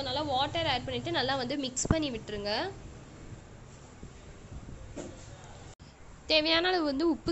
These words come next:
சேர்த்துக்கலாம். நெக்ஸ்ட் வந்து காரத்துக்கு தேவையான அளவு வந்து சில்லி பவுடர்.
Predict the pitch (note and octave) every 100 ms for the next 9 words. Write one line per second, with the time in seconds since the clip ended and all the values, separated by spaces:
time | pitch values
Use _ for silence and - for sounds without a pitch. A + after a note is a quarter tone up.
0 | D#4 A#3+ G#3+ G#3 G#3 A#3 G4 - - -
1 | - - - - - - D#4+ - - G#4+
2 | D4+ G4 D#4+ C#4+ F4+ F4+ D#4 C4 A#3+ B3+
3 | C4 C4+ B3 C4 D4+ C4 C4 B3+ A3 G#3
4 | B3+